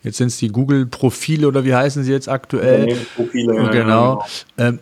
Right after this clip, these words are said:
Speaker 1: gibt's da irgendwas, äh, was sich so in den letzten Jahren aus deiner Sicht verändert hat?
Speaker 2: Ja, tatsächlich. Ich glaube, also, na,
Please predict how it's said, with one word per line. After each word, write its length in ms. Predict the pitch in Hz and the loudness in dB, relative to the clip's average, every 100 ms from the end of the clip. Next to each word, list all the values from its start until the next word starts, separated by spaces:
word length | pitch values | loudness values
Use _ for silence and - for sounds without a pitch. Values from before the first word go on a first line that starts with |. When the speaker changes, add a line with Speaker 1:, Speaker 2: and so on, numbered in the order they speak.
| - | -4
Speaker 1:
gibt's 300 | 127 180 - | -2 -2 0
da 120 | 226 | 0
irgendwas, 440 | 220 185 202 - | 2 2 0 0
äh, 240 | 170 156 156 | 0 2 0
was 760 | 143 135 127 135 139 135 143 - | -4 -12 -12 -12 -14 -2 -2 0
sich 120 | 151 | -2
so 80 | 160 | 0
in 60 | |
den 120 | 143 | 0
letzten 300 | 131 151 - | 0 -2 -6
Jahren 180 | 139 131 | -6 -4
aus 140 | 147 - | -6 -6
deiner 240 | 135 135 | -6 -4
Sicht 220 | 127 - | -6 -6
verändert 320 | - 113 135 | -8 -8 -8
hat? 140 | 170 - _ _ _ _ _ _ _ _ _ _ _ _ _ | -10 -14 _ _ _ _ _ _ _ _ _ _ _ _ _
Speaker 2:
Ja, 200 | 117 147 | 2 2
tatsächlich. 420 | 151 135 180 180 135 | 4 2 4 4 2
Ich 120 | 135 | 2
glaube, 520 | 139 156 156 139 123 | 4 6 4 4 -2
also, 440 | - 131 135 123 110 - | -4 2 2 2 -6 -8
na, 240 | 123 123 | -2 -2